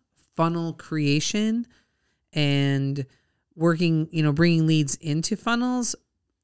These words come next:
funnels are useless. So, I mean, I, I'm not saying funnels are useless. I'm saying if you don't know how to do it, they are useless, right? And it is one of those things that as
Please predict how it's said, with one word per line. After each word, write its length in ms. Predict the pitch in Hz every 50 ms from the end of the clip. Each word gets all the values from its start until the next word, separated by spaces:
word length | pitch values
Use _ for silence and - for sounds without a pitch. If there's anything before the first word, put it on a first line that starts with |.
| _ _
funnels 300 | - 214 254 294 285 269
are 80 | 269 240
useless. 880 | 175 147 165 233 262 - - - 131 127 - - - - - - - _ _ _ _ -
So, 600 | - - - 196 190 180 180 170 170 160 156 143 _ _ _ _ _ _ _ _ _ -
I 40 | 196
mean, 220 | 202 202 185 180 - _ -
I, 160 | - 185 214 -
I'm 140 | - 202 220
not 160 | 240 247 226
saying 460 | - - 220 202 190 185 170 156 131 -
funnels 460 | _ - - 202 202 190 165 151 139 - -
are 80 | 151 143
useless. 540 | 147 151 151 143 - - 139 131 127 - - _ -
I'm 220 | - 170 185 196
saying 380 | 185 - - 220 202 190 175 175 -
if 140 | 170 160 143
you 220 | 151 156 165 165
don't 260 | 156 170 170 170 170
know 140 | 170 160 165
how 240 | 151 147 151 143 135
to 200 | - - 151 143
do 280 | 135 139 165 175 151
it, 320 | 131 113 - - - - _ _ _ _ _ -
they 180 | 151 143 143
are 120 | 135 135 131
useless, 680 | 131 127 127 123 - - - 135 - - - - - - 160 -
right? 240 | 156 147 160 170 - _ -
And 220 | 180 175 165 160
it 280 | 175 - 185 185 190 -
is 400 | 185 180 170 165 160 151 - - _ _ _ _ _ _ _ _ _ _ _
one 280 | - 160 175 190 196 208
of 140 | 208 185 165
those 340 | 180 175 170 170 151 - -
things 560 | _ - 311 302 254 214 190 190 190 165 -
that 300 | - 165 160 160 156 - -
as 360 | 170 156 156 156 151 151